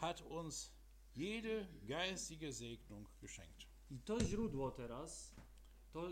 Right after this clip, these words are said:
Speaker 2: Boże źródło dało nam wszelkie błogosławieństwo duchowe.
Speaker 1: Hier wird uns gezeigt, dass alles, was uns geschenkt werden konnte, geschenkt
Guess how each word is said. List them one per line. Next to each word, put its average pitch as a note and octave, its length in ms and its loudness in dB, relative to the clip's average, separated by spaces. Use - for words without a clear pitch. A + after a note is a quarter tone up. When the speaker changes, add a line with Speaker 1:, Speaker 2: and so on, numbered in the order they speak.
Speaker 2:
Boże E3+ 360 0
źródło D#3+ 380 0
dało D#3 340 2
nam D3+ 260 0
wszelkie G#3 520 0
błogosławieństwo C#3+ 800 -2
duchowe. A#2 360 -4
Speaker 1:
Hier B2+ 80 -4
wird D3+ 180 -2
uns D3+ 140 -4
gezeigt, D3+ 540 -2
dass C#3+ 280 0
alles, F3+ 580 4
was C#3 200 0
uns C3+ 120 -8
geschenkt D#3 360 -4
werden C#3 280 -2
konnte, C#3 440 -4
geschenkt D#3+ 560 -2